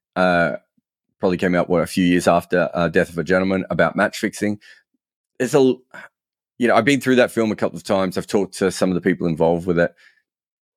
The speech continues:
They did some good work, and obviously they did break some incredible stories, but their bigger, uh,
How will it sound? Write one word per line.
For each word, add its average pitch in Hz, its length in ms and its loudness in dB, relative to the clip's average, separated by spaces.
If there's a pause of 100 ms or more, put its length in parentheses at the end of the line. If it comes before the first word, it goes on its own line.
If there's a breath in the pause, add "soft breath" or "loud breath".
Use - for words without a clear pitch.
(200)
They 110 200 4
did 101 160 -2
some 107 120 -4
good 101 200 -2
work, 101 280 4
and 95 100 -4
obviously 101 340 -2
they 90 140 2
did 98 160 0
break 92 200 0
some 95 320 -6
incredible 95 440 -2
stories, 104 520 0 (260 soft breath)
but 104 140 2
their 101 240 2 (300)
bigger, 113 260 4
uh, 98 420 0